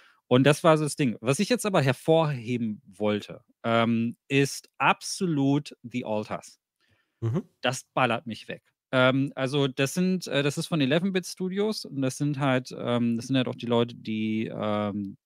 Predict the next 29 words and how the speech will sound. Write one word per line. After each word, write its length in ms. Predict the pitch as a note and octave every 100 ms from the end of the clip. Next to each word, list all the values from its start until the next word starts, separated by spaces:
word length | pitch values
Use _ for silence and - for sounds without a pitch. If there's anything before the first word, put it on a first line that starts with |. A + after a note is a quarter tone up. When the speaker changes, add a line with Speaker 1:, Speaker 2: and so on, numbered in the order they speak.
| -
Speaker 1:
äh, 220 | G#2 G2+
das 180 | G#2+ -
War 120 | A2+
of 120 | -
Mine 260 | A#2 B2+ D#3+
und 80 | C#3
so 140 | D3
gemacht 300 | C#3 C3+ -
haben. 220 | C#3+ C#3
Speaker 2:
Mhm. 240 | C#3 C3 B3+ _ _ -
Speaker 1:
Ähm, 260 | B2+ B2+
und 240 | B2 A#2+ B2+
das, 240 | C3 -
äh, 240 | - A#2+ A#2
das 180 | A#2+ B2
ist 80 |
allein 220 | C3+ A#2+ B2
deshalb 240 | C3 D#3
schon 120 | -
interessant. 480 | D3 - C3+ C#3 D#3+
Und 100 | D3+
The 60 | A#2
Alters 360 | A#2 D#3+ F#3
ist 180 | - D3+
ein 400 | - C3+ C3+ C3+ - _ _
Science-Fiction-Hybrid, 1800 | - B2 A2+ - F#3+ - G#3+ G#3+ A3 A#3 _ _ - D3 C3 C#3 A3 - -
ich 200 | C#3 -
glaube, 400 | C3+ E3 G#3+ -
aus 280 | C#3+ C#3 -